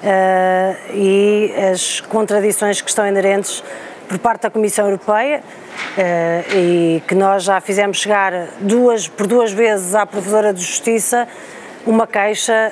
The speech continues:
eh, que tem a ver precisamente com essas, eh, contradições e essas, eh, eh, como é que é dizer, a fo-, a forma como a Comissão Europeia prega uma coisa, mas depois,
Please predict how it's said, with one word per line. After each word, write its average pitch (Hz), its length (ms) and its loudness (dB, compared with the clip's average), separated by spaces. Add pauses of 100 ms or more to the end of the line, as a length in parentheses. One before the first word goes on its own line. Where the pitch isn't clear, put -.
eh, 202 360 2
que - 80 -14
tem 202 240 -2
a 185 40 -2
ver 196 120 0
precisamente 196 500 0
com 208 100 0
essas, 190 460 -2
eh, 180 480 0 (440)
contradições 208 800 0
e 202 120 2
essas, 190 720 0
eh, 175 460 0 (440)
eh, 180 500 2 (1400)
como 208 140 2
é 196 60 2
que 220 100 0
é - 20 4
dizer, 208 380 0 (800)
a 226 120 0
fo-, - 300 -2
a 220 120 -2
forma 285 360 -2
como 254 180 2
a 247 80 0
Comissão 247 300 0
Europeia 247 560 0 (400)
prega 247 360 2
uma 233 200 0
coisa, 233 440 0
mas 226 200 0
depois, 226 600 0